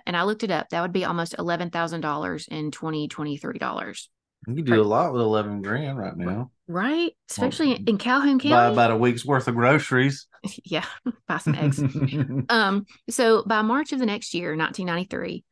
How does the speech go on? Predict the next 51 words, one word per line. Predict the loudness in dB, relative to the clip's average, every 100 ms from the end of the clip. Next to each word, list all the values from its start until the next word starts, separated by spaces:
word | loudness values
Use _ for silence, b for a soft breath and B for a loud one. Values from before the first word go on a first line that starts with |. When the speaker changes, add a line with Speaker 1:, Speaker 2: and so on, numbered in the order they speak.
| _ _
Speaker 1:
Phyllis's | 0 2 2
mama | 4 4 2
was | 0 0
getting | -2 -4 -10
pissed. | -14 -4 -4 -4 -8 -14 -12
She | -8 -2
told | 0
the | 0
Anniston | -2 -4 -6 -6
Star, | -4 -4
quote, | -2 0 0 -2 b _ -2
"They," | 0 2 0 -4
meaning | -6 -6 -8
the | -8
police, | -4 -4 -6 _ _
"haven't | -4 -4 -2
done | -2 -2 0
anything | 0 0 -2 -4 -4
on | -4
it. | -2
I | -2
don't | -2
know | -2 -2
what's | -2 -4 -8
to |
be | -8 -6
done." | -4 -4 -6 -10 b b b b _ _ _
And | 2 4 0 -2
that | -2 -2
kind | 0 0
of | 2
ruffled | 0 0 -4
the | -4
feathers | 0 0 0 -2
of |
Anniston | -4 -6 -6 -8 -6
Police | -4 -4
Captain | -4 -6 -4 -4
Mike | -4 -2
Fincher, | 0 2 2 2
who | 0
defended | 0 0 0
his | -2 -6
team, | -6 -4 -4
saying | -2 -2 0
they | 2
were | 2
working | 0 0 -4
on |
the | -4
case | -4 -4 -4